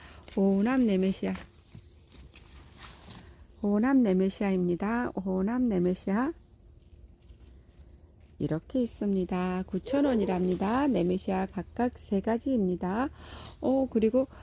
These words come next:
가자니아입니다. 가자니아. 얼동대는 숙군 가자니아 사천 원입니다. 가자니아.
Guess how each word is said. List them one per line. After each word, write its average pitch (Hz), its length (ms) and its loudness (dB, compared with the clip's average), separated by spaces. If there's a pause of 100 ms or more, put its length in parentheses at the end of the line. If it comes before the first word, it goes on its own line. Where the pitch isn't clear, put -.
(120)
가자니아입니다. 226 1160 4
가자니아. 190 880 2 (840)
얼동대는 208 880 2
숙군 269 440 -2
가자니아 185 680 0
사천 262 440 -2
원입니다. 196 760 2
가자니아. 196 600 0